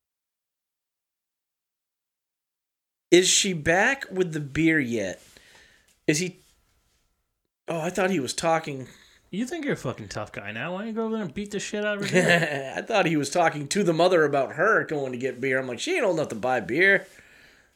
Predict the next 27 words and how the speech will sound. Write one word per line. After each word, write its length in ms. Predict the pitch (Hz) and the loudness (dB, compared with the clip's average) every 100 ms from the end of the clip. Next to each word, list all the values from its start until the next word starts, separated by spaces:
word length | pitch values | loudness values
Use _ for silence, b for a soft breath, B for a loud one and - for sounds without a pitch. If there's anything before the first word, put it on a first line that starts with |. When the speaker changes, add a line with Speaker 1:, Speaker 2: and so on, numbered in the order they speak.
| - | -10
Speaker 1:
But 80 | 120 | -8
he's 120 | 139 | -2
not. 220 | 196 170 | -2 0
He's 140 | 107 | -2
talking 320 | - 151 147 139 | -6 -6 -6 -6
about 400 | 131 127 117 - _ - - | -4 -4 -4 -12 _ -20 -12
her 120 | 113 | -10
mom, 460 | 98 104 208 90 | -10 -10 -12 -12
and 100 | 92 | -12
that's 160 | 104 - | -12 -12
just 180 | - - - | -12 -14 -10
awful 340 | 120 226 - | -8 -6 -8
the 80 | 139 | -6
way 160 | 113 | -8
he 180 | 101 107 | -8 -10
treats 360 | 101 - 98 - | -10 -10 -10 -10
them. 280 | 98 92 90 _ _ _ _ _ _ _ _ _ _ _ _ _ _ _ _ _ _ _ _ _ - | -10 -12 -14 _ _ _ _ _ _ _ _ _ _ _ _ _ _ _ _ _ _ _ _ _ 0
Yeah, 160 | 180 180 | 4 4
and 100 | - | 4
Pete 160 | 170 | -2
never 160 | 180 170 | 0 -2
saves 280 | 175 175 165 | 0 -2 -2
a 60 | |
day 160 | 165 180 | -2 -2
in 80 | 143 | -2
that 140 | 104 | -4
house. 340 | 95 - - | -6 -8 -14